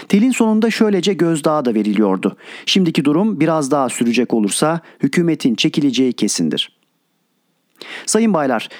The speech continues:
bu maddelerden çıkan anlam aslında bütün gerçekleri ortaya koymuş bulunuyordu. Hükümet, ulusal örgütlere karşıcıl görüşte olanların yurda ve ulusa düşman olduklarını kabul etmiyordu. Ulusal örgütlerle düşmanların haince örgütlerini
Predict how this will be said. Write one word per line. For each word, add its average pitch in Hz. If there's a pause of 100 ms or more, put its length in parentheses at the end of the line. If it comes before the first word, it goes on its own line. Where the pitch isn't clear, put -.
(100)
bu 165
maddelerden 170
çıkan -
anlam 160
aslında 151
bütün 208
gerçekleri 165
ortaya 143
koymuş 120
bulunuyordu. 98 (240)
Hükümet, 233 (120)
ulusal 156
örgütlere 175
karşıcıl 147
görüşte 165
olanların 139 (200)
yurda 139
ve 185
ulusa 135
düşman 175
olduklarını 139
kabul 123
etmiyordu. 92 (480)
Ulusal 135
örgütlerle 139
düşmanların 139
haince 139
örgütlerini 117